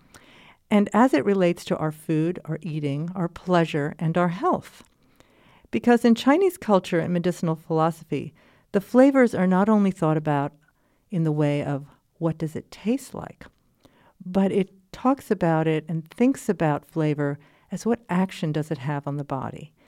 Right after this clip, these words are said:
And in Chinese medicine, we really know that if we get the five flavors in food, that it will nourish us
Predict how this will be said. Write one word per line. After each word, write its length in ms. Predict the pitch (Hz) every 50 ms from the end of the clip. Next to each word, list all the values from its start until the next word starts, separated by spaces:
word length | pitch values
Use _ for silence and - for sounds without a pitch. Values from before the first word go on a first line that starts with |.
| _ _ - _ _ _ _ -
And 80 | 220
in 120 | 226 233 220
Chinese 400 | - 262 294 330 349 294 - 208
medicine, 640 | 185 180 185 185 - - 190 175 170 175 - - 170
we 360 | 202 202 214 214 208 196 - - _ _ _ - - -
really 480 | 208 202 208 240 247 247 240 247 240 226
know 260 | 208 185 175 170 165
that 280 | 156 160 151 147 151 - - - - - - _ _ _
if 160 | - 202 - -
we 120 | 208 196
get 340 | 190 - 220 240 254 254 -
the 80 | 240
five 320 | - - - 180 175 175 180
flavors 520 | - - 170 160 160 156 156 160 156 -
in 100 | 151 143
food, 540 | - - - - 147 139 127 - - - - _ _ _ _ _ _ _ -
that 140 | 196 185
it 80 | 190 -
will 160 | 180 180 185
nourish 560 | 180 175 175 175 180 190 196 202 185 - -
us 400 | 165 143 135 139 - - - -